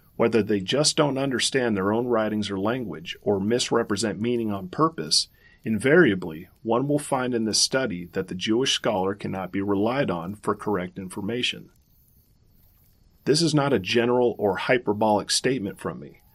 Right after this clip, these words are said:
I've ran across way too many occurrences of fraud, false renderings, and deception coming from the Jewish scholar as to determine their works wholly unreliable. It's akin to the joke today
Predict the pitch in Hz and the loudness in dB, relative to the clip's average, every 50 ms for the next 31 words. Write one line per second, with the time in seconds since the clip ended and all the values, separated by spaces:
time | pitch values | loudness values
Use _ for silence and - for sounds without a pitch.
0 | _ _ _ _ _ _ _ _ - 123 139 139 147 151 156 147 143 - - 139 | _ _ _ _ _ _ _ _ 0 0 2 2 2 0 0 0 -2 0 2 4
1 | 127 113 - - - 107 117 131 139 139 - 147 135 127 127 127 120 113 101 104 | 4 4 2 -2 0 2 2 2 0 0 -2 -2 -2 -2 -2 -2 -2 -2 -2 -2
2 | - 131 127 117 110 - - 101 101 92 87 - - - 113 107 107 110 117 120 | -2 -2 0 0 0 -2 -2 -2 -2 -4 -6 -8 -4 2 4 4 4 4 2 -2
3 | 120 113 - - 117 101 98 - - 113 110 113 113 113 110 107 110 110 117 117 | -4 -4 -2 0 0 2 0 0 0 0 2 2 2 0 -2 -4 -4 -4 -6 -6
4 | - - _ _ _ _ - 117 139 151 151 143 - - 151 151 151 - - 80 | -6 -8 _ _ _ _ -2 0 0 2 2 2 6 6 6 6 6 2 -4 -8
5 | 76 95 - - - - 113 110 117 131 120 - 127 123 123 131 123 - - 101 | -10 -14 -16 -14 -8 -6 -4 -4 -4 -4 -4 -4 -4 -2 -2 -4 -6 -6 -6 -6
6 | 95 98 101 - - - - 110 98 92 87 87 92 104 101 - - - 117 117 | -4 -2 -2 -2 -2 -2 -2 -4 -4 -4 -4 -6 -6 -6 -8 -8 -4 -4 -4 -2
7 | - - 147 143 143 135 - - 127 120 113 113 107 110 110 107 101 101 101 110 | -2 -2 -2 0 0 -2 -2 -2 -2 0 0 0 -2 -2 0 0 0 0 0 2
8 | 135 135 107 101 - - - - - - 127 123 127 131 123 90 90 117 117 110 | 2 2 0 0 -4 -6 -10 -6 0 2 4 4 4 2 0 -2 -2 -2 -2 0
9 | 107 104 107 110 113 117 120 110 92 87 - - - - - _ _ _ _ _ | 0 0 0 0 0 -2 -2 -4 -4 -6 -8 -12 -14 -18 -20 _ _ _ _ _
10 | - - - - _ _ _ - - - - 104 - - 151 147 - 156 135 117 | -20 -20 -20 -20 _ _ _ -10 -6 -4 -4 -4 0 0 2 2 2 2 0 -2
11 | 107 110 120 120 117 110 - - - 104 104 120 120 101 90 87 90 90 | -2 0 2 2 2 0 -2 -4 -6 0 2 4 4 4 2 0 -6 -8